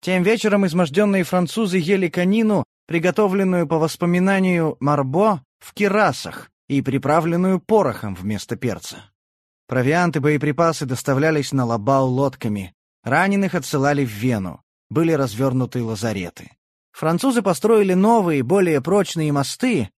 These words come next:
и защитили их от брандеров, вбитыми в речное дно сваями.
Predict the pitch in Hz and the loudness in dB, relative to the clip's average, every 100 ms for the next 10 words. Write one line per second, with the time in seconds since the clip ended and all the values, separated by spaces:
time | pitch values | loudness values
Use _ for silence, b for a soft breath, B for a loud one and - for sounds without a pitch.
0 | - 254 190 175 - 170 240 208 - 208 | -4 0 0 0 -2 -4 -2 -2 -2 -2
1 | 156 110 143 202 202 170 165 135 - 123 | -4 -2 0 2 2 0 -2 -4 -8 -14
2 | 117 175 220 190 175 131 139 131 160 165 | -6 -2 0 0 0 0 -2 -2 -4 -2
3 | 143 117 135 135 - 131 135 107 90 82 | -2 0 0 0 -2 0 0 0 -4 -12
4 | 123 | -20